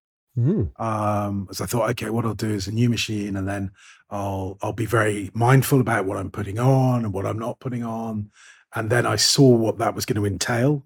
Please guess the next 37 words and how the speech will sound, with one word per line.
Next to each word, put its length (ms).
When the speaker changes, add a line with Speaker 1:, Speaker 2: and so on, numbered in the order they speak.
Speaker 2:
in 160
terms 300
of 320
password 420
management 440
and 160
logging 340
in. 460
And 120
I 40
went, 220
"No, 160
<laughs> 220
no, 500
no, 120
we're 80
not 140
gonna 160
do 160
that 240
at 160
all." 220
Um, 480
so 320
I 120
migrated 880
from 720
my 460
previous 340
machine, 240
which 120
is 80
Mac 200
Mini. 280
I 100
migrated 500
across, 600